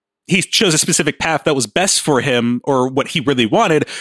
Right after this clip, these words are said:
but it was also, you know, he chose the good regardless of all the bad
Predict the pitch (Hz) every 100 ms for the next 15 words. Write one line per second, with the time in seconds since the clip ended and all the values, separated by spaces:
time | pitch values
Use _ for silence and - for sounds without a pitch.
0 | - 160 160 185 190 180 147 135 - -
1 | 170 151 139 117 143 - 175 160 139 127
2 | 135 131 139 120 131 117 139 127 120 -
3 | 123 117 113 117 107 98 101